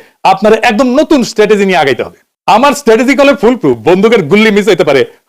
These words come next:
আমার স্ট্র্যাটেজি মিস হবে না। কিন্তু মুশকিলটা হইতেছে, আমি যেহেতু এই জোটের কেউ না, হ্যাঁ, আমি তো হরিদাস পাল, তাই আমার এই YouTube বানাই কইতে হইতেছে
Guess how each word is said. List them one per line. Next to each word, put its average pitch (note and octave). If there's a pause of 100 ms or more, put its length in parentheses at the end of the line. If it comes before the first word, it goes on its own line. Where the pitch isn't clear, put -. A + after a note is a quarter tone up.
(180)
আমার G#3+
স্ট্র্যাটেজি F#3
মিস C3+
হবে A#2
না। G#2+ (340)
কিন্তু G#3+
মুশকিলটা G#3+
হইতেছে, F#3+
আমি D#3
যেহেতু F#3
এই F3+
জোটের E3
কেউ E3+
না, C3+ (540)
হ্যাঁ, D3 (440)
আমি F#3
তো A3
হরিদাস D#3+
পাল, C3+ (260)
তাই - (140)
আমার G#3
এই A#3+ (120)
YouTube C4
বানাই B3
কইতে G#3
হইতেছে C#3+